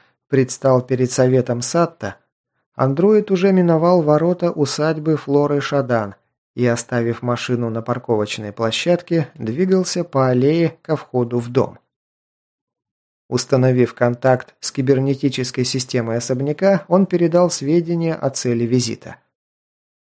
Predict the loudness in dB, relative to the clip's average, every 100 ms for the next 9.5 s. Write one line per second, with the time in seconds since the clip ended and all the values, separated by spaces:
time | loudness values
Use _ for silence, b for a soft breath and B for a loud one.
0 | _ 0 4 4 4 2 2 2 2 2
1 | 2 2 -2 -2 -2 -2 -4 0 2 4
2 | 2 2 b b b b 0 2 4 4
3 | 4 4 2 2 2 2 0 -2 -4 2
4 | 2 4 4 4 2 2 2 0 -2 -2
5 | 2 2 0 -4 -4 0 2 2 0 b
6 | b b -2 0 0 0 -4 0 2 4
7 | 2 2 0 2 0 2 0 2 0 0
8 | 0 4 4 2 0 0 2 0 0 -2
9 | -2 -2 -2 -6 -8